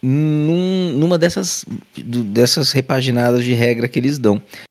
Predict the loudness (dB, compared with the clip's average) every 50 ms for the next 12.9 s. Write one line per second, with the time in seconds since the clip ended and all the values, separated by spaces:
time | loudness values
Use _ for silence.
0 | _ 0 2 2 2 2 -2 -2 0 2 2 0 -2 -4 -2 0 0 0 2 0
1 | 0 0 0 0 -2 0 -2 -2 -2 -2 0 0 0 0 0 -2 -4 -6 -8 -8
2 | -6 -6 -4 -4 -4 -4 -2 -4 -4 -4 -2 -2 -2 -2 -2 -2 -2 0 2 2
3 | 2 0 -2 -4 -2 -2 -4 -4 -2 -2 0 0 0 0 -2 -2 -4 -4 -6 -10
4 | -18 -20 -20 -20 _ _ _ _ -2 -2 0 0 0 0 0 -2 0 0 2 0
5 | 0 0 -2 -4 -2 -4 -6 -4 -6 -8 -12 _ -20 -20 -20 -20 _ -4 0 2
6 | 2 2 2 0 0 2 2 0 0 0 2 2 4 4 4 2 2 0 -2 0
7 | 2 2 2 2 0 -6 -14 _ _ _ _ _ _ -6 -2 -2 -2 -2 -2 0
8 | 2 4 4 4 2 0 -2 _ -8 -8 -8 -6 -4 -4 -2 -2 0 0 0 0
9 | 0 0 0 2 2 2 0 -2 -10 -18 -14 -6 -2 -2 -2 0 0 2 2 4
10 | 4 2 0 -2 -4 -4 -6 -4 0 2 2 2 2 2 0 -2 -4 -4 -4 -4
11 | -2 -2 -2 -2 0 0 0 0 0 -2 -2 -2 -2 -2 -2 -2 -2 0 0 0
12 | -2 -2 0 0 0 0 0 2 2 2 2 2 0 -4 _ -20 -20